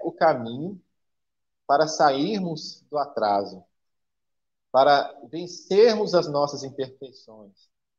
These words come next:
para compreendermos as imperfeições do próximo, que é uma dificuldade muito grande que nós temos, né?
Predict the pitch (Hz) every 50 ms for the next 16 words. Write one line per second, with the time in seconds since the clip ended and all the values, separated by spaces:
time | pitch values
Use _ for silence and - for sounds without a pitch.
0 | _ _ _ _ _ - 131 143 147 160 156 - - 170 170 170 165 175 170 175
1 | 175 175 156 135 123 143 160 190 214 233 233 226 226 226 185 160 185 175 175 185
2 | 185 180 - 202 220 220 - - - 185 175 175 - - 170 170 185 185 175 151
3 | 147 - - - - 120 120 127 123 - - - - - _ _ _ _ _ _
4 | _ _ _ _ _ _ _ - 127 127 131 135 127 - - 139 - 135 120 123
5 | 127 131 - 120 120 143 151 156 147 127 123 131 135 131 - 139 139 151 151 _
6 | _ 123 117 123 127 123 120 _ _ _ _ _ _ _ _ _ _ _ _ _
7 | _ _ _ _ _ _ _ _ _ - 101 120 139 156 156